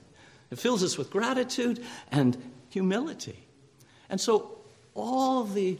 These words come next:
worship of the church life, you see, is the soil. Uh, it, it's, it's amending the soil with humility, out of which then springs up this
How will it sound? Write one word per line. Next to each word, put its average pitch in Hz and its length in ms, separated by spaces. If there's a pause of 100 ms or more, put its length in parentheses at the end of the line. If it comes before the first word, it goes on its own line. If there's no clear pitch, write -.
(160)
worship 214 640
of 175 160
the 185 80
church 220 540
life, 196 400
you 143 60
see, 160 300 (220)
is 185 200
the 185 80
soil. 220 760 (240)
Uh, 170 200
it, - 260
it's, - 240
it's 127 240
amending 220 580
the 190 100
soil 196 640
with 156 220
humility, 190 760 (220)
out 180 220
of 160 120
which 170 300
then 143 240
springs 139 460
up 113 240
this - 300